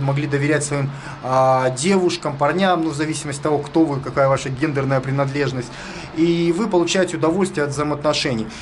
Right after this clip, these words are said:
В частности, окситоцина очень много вырабатывается у женщин во время беременности, когда они, а, ну, когда ребенок появляется на свет. То есть у них есть очень четкая вот материнская связь между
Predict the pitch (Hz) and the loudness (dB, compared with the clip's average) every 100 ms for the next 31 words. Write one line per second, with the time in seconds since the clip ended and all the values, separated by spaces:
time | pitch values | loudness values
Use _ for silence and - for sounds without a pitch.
0 | - - 190 160 - 165 165 160 165 170 | -8 0 0 0 0 -2 -2 -2 -2 0
1 | 185 156 147 156 170 151 143 147 143 156 | 0 0 0 0 0 2 2 2 2 0
2 | 139 143 139 127 156 165 - 135 - - | 0 -6 -6 -2 0 0 0 -4 -8 -4
3 | 135 151 147 135 180 196 160 135 131 131 | -2 0 0 2 2 4 2 -4 -8 -10
4 | 127 151 151 147 143 139 - 127 131 131 | 0 0 2 -2 -4 -8 -4 2 4 4
5 | 131 127 127 131 170 - 135 156 147 156 | 4 4 2 0 -8 -4 0 0 2 2
6 | 135 131 127 123 120 139 147 147 277 175 | 0 0 0 2 0 0 -2 -2 -4 -2
7 | - 180 190 - - 160 175 175 160 165 | -2 0 -2 -6 -10 0 0 2 -2 0
8 | 156 135 - - 202 190 160 151 156 165 | -2 -6 -6 -2 0 2 0 0 -2 0
9 | 170 170 160 147 156 151 131 139 139 123 | 0 0 -2 0 2 4 2 0 -4 -4
10 | 135 143 | -2 -2